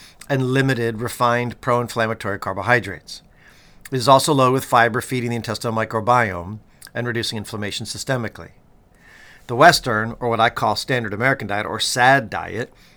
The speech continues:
is popular clearly in the United States, and it's composed of large volumes of highly processed flour and sugar-based foods, red and processed meats,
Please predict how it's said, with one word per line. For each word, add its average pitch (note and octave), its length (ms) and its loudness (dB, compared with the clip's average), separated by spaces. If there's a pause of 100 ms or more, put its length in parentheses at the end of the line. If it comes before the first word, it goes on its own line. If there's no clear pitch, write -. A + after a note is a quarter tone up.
(260)
is C3+ 100 -6
popular C3 580 4 (160)
clearly A2 340 -2
in G#2 40 -4
the A#2+ 80 -4
United F2+ 240 -6
States, - 520 0 (260)
and B2 80 -2
it's C3 100 -2
composed D3+ 380 4
of G#2 80 -4
large C3 320 6
volumes A#2 340 2
of A2 120 -10
highly C#3 260 4
processed C3 480 2
flour A#2+ 260 4
and C3+ 100 0
sugar-based A#2+ 540 -2
foods, G#2+ 400 -8 (180)
red C3+ 280 4
and C#3+ 120 -2
processed B2 540 2
meats, A2 380 -6